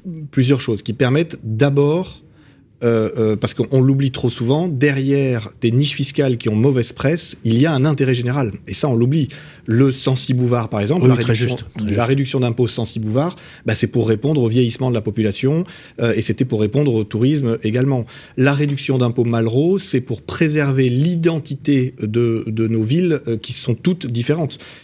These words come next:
Speaker 1: Et je crois pouvoir dire que sans nos secteurs sauvegardés, qui sont aujourd'hui les S P R, les sites patrimoniaux remarquables, eh bien, euh, chacune de nos villes se ressemblerait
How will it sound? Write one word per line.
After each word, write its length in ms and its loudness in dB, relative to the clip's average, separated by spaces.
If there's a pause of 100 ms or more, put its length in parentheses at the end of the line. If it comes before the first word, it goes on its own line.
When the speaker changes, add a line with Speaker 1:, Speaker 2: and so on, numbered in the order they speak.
Speaker 1:
Et 60 0
je 80 2
crois 140 0
pouvoir 240 -2
dire 200 0
que 100 -4
sans 380 0
nos 140 2
secteurs 360 -4
sauvegardés, 400 -2 (100)
qui 140 -16
sont 140 -2
aujourd'hui 380 0
les 240 0
S 140 -4
P 160 2
R, 60 -2
les 120 0
sites 200 -6
patrimoniaux 460 -2
remarquables, 500 0 (380)
eh 80 -2
bien, 300 0 (200)
euh, 480 -2
chacune 400 0
de 80 2
nos 140 2
villes 180 2
se 140 -2
ressemblerait 560 2